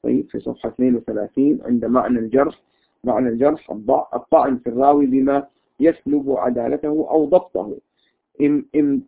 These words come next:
impeaching، impeaching يعني طعن، impeaching، impeaching، طيب، impeaching يعني طعن.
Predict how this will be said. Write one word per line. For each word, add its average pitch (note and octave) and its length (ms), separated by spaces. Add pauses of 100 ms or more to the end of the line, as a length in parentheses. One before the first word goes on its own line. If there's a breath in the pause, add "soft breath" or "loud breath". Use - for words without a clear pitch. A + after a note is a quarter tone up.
impeaching، C3+ 680 (180)
impeaching F3 580
يعني D#3+ 340
طعن، A2 420 (120)
impeaching، A#2+ 880 (380)
impeaching، A#2 680 (360)
طيب، C3 260
impeaching C#3 640
يعني A2 260
طعن. D#3 300